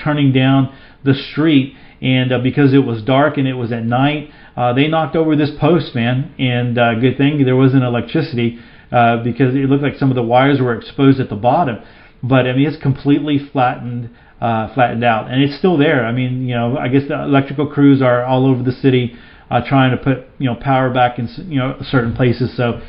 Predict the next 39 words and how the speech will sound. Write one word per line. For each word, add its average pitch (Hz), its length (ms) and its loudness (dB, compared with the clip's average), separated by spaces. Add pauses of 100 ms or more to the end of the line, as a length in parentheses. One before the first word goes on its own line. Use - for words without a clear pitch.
(160)
this 139 160 0
is 143 100 2
one 135 200 4
of 123 60 -2
the, 117 260 -4 (200)
one 147 180 2
of 147 60 2
the 135 80 4
things 147 280 0
that's 135 160 2
going 139 220 2
to 127 80 2
be 123 180 2
just 135 220 0
sit-, 143 360 -4
sitting 165 300 0
there. 123 200 0
It's 120 120 -4
got - 160 -2
the 123 40 -4
yellow 131 320 2
tape, 131 220 0
so 127 140 -2
no 123 120 0
one 127 160 2
messes 123 340 2
with 120 140 2
it. 120 160 -2 (320)
But, 123 240 0
uh, 123 60 2
one 131 160 4
of 127 80 4
the 123 100 -2
things 127 240 -2
that 127 220 -2
eventually 131 540 0
they'll 120 200 -2
get 127 280 0
to. 107 180 0